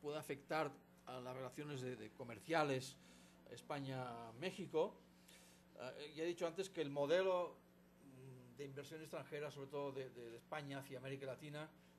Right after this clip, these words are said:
y no es distinto del de México, se concentra en, en servicios, energía y finanzas. Es decir, la, las grandes empresas españolas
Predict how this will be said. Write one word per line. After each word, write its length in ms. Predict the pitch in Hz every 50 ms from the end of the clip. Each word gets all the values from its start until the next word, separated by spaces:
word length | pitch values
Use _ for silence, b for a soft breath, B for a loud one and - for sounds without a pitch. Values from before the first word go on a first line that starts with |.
| - -
y 160 | 120 123 127
no 100 | 131 156
es 100 | 160 147
distinto 360 | 143 139 139 - 156 139 139 139
del 100 | 131 123
de 80 | 127
México, 560 | 135 147 135 - 147 139 160 151 147 156 B B B B B B
se 180 | - - 139 127
concentra 600 | 135 135 127 135 151 143 143 139 139 135 139 127
en, 240 | 123 127 120 120 123 113
en 200 | 113 113 110 110 107
servicios, 560 | - 120 - 160 190 190 196 196 180 180 -
energía 580 | - 160 139 139 135 135 165 185 202 214 226 220 - - B B B B B B B B - - - - -
y 340 | - 160 165 175 180 175 - - -
finanzas. 600 | 170 165 156 135 113 92 - 90 90 - - - - -
Es 60 | -
decir, 320 | - - - 143 139 139 139
la, 180 | 135 131 135 135 139
las 200 | 143 139 117 127
grandes 320 | 151 180 190 202 190 170
empresas 360 | 165 151 135 170 156 139 160 143
españolas 640 | - - 139 139 151 143 139 127 120 - - B